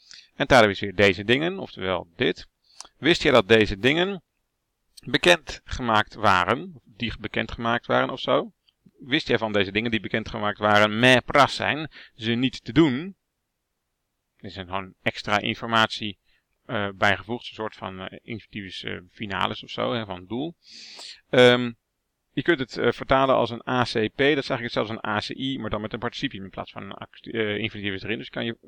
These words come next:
vertalen met dat. Wist jij dat, dat deze dingen bekendgemaakt waren niet te doen, of dat er bekendgemaakt was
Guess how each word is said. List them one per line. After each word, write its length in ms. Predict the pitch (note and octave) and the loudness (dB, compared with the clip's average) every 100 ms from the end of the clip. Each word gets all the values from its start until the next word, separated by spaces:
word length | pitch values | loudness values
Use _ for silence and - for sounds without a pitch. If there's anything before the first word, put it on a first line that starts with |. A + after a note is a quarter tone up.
| _ | _
vertalen 340 | - - A2 | -16 -4 -4
met 140 | A2 - | -4 -2
dat. 260 | F#2 - _ - - - | -4 -4 _ -20 -20 -12
Wist 220 | C#3+ D#3+ | 0 2
jij 80 | D#3 | 6
dat, 240 | C3+ A#2 F#2+ | 6 4 8
dat 320 | C#3 - - _ _ _ | 8 8 -16 _ _ _
deze 340 | - A#2 B2 A2+ | 4 6 6 0
dingen 400 | G#2 G#2+ A#2 A2+ _ _ _ | 0 0 -2 -6 _ _ _
bekendgemaakt 680 | _ - B2+ - A2 G#2 G2+ | _ 0 0 0 -2 0 0
waren 420 | G2+ G2+ G2 G2+ | 4 6 6 2
niet 100 | F#2+ | -4
te 80 | - | -8
doen, 200 | A2 G2 | -6 -6
of 120 | G2 | -8
dat 260 | - A2+ - | 2 2 2
er 320 | - B2+ A2+ G#2+ | 4 6 8 4
bekendgemaakt 760 | A2 B2 A#2+ A#2 A2 A2 G#2+ - | 2 0 -2 -4 -2 -2 -4 -12
was 420 | G2+ G#2 G2+ - | -4 -2 -2 -6